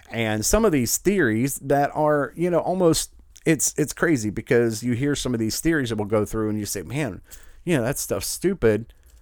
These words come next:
But these are the same policies. I mean, where do you think, Sa-, uh, you know, Bernie Sanders and Biden and A O C and Elizabeth Warren, where do you think they get these stupid ideas?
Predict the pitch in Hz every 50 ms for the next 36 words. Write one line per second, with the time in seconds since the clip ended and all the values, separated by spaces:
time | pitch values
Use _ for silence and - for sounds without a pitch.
0 | _ _ _ _ _ _ - - 143 - - 214 196 160 175 160 147 139 - 165
1 | 147 143 - 151 131 156 156 147 - - 101 101 113 127 143 143 135 139 147 156
2 | 151 143 135 131 - - 135 127 113 82 - 104 - - - - - 101 127 120
3 | 113 110 95 - - - - 120 139 143 123 113 107 98 - 131 143 139 131 120
4 | - - 123 127 131 127 120 107 92 87 82 82 80 92 90 92 90 90 73 65
5 | 85 98 92 95 - 120 110 120 139 135 123 110 104 98 95 95 92 90 92 90
6 | - - - 120 131 135 131 123 113 - - - 131 127 123 117 110 104 95 92
7 | 90 85 87 82 - - _ - - 117 139 147 127 120 107 110 101 - 110 143
8 | 160 156 135 110 - - - - - 233 254 240 233 226 - 220 214 - 185 156
9 | 139 170 190 - - 135 117 - - - - 175 151 - 123 135 123 113 104 -
10 | 143 175 190 120 82 85 80 -